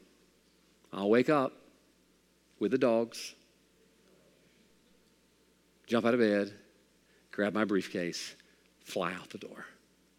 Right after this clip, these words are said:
sit down, get about my day, get about building the temple without remembering my verse number nine that I need to spend some time with God. And I'll sit there in my office disappointed with myself.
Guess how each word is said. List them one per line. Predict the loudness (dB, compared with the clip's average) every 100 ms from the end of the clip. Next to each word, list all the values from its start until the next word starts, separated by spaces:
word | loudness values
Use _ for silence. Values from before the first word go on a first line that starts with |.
| _ _ _ _ -12
sit | -4 0 0
down, | 2 0 0 -4 -12 -20 _ _ _ _ _ _ _ _ 2
get | 4
about | 4 2
my | 0 0
day, | 0 0 -2 -4 -12 -20 -2 6
get | 8
about | 8 4
building | 4 4 4
the | 2
temple | 2 0 -2 -2 -2 -6 _ _ _ _ _ _ _ _ _ 0
without | 4 6
remembering | 6 6 6 6
my | 4
verse | 4 2 2
number | 0 2
nine | 2 2 0
that | -2
I | 0
need | -2
to |
spend | -2 -6 -6
some | -8
time | -8 -10
with | -12 -14
God. | -16 -16 -20 _ _ _ _ _ _ _ _ 0
And | 0
I'll |
sit | 2 2
there | 4
in | 6
my | 4
office | 4 0 -6 -10 -8 -6
disappointed | -4 -6 -6 -4 -4 -4
with | -6
myself. | -8 -10 -12 -14